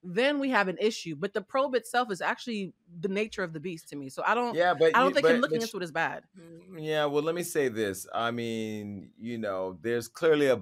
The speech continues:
Speaker 2: there's clearly bias here and there's clearly a conflict. It's your brother. He's the governor of New York City. You're talking about it on your show, on your network. They're reporting on your brother.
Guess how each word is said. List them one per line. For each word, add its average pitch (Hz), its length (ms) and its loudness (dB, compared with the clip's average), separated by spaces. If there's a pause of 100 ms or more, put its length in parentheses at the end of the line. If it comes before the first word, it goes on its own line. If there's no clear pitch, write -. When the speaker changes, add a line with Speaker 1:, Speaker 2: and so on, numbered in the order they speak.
Speaker 2:
there's 120 220 -4
clearly 143 320 -2
bias 117 520 2
here 123 100 -2
and 113 100 -2
there's 110 180 -4
clearly 117 360 -4
a 104 60 -2
conflict. 107 640 -4
It's 113 180 -8
your 120 80 -2
brother. 92 520 2
He's 113 260 -8
the 185 160 0
governor 123 520 0
of 101 200 0
New 117 100 -4
York 113 300 0
City. 104 300 -4
You're 117 220 0
talking 139 460 4
about 110 300 2
it 110 120 2
on 120 200 -2
your 117 120 -4
show, 117 260 2
on 131 280 0
your 131 160 0
network. 120 560 2
They're 123 160 0
reporting 135 720 -2
on 117 240 -2
your 113 140 -2
brother. 104 560 2